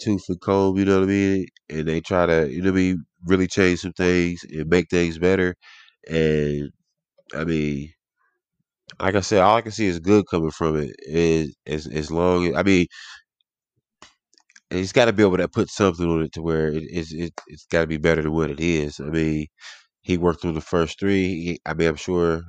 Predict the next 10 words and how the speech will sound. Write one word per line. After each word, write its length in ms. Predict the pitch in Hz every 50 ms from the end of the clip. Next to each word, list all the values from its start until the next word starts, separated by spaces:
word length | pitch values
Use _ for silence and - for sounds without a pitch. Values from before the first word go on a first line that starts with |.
| 85 82
hopefully 380 | 85 92 - - 95 92 90 90
he's 140 | 85 82
in 80 | 87 82
touch, 220 | - - 98 87 - -
in 160 | 85 80 73
tune 300 | - - 98 92 90 87
with 80 | 82 80
what's 160 | 82 82 85
going 280 | 80 87 87 87 85 87
on 360 | 90 92 90 87 85 85 82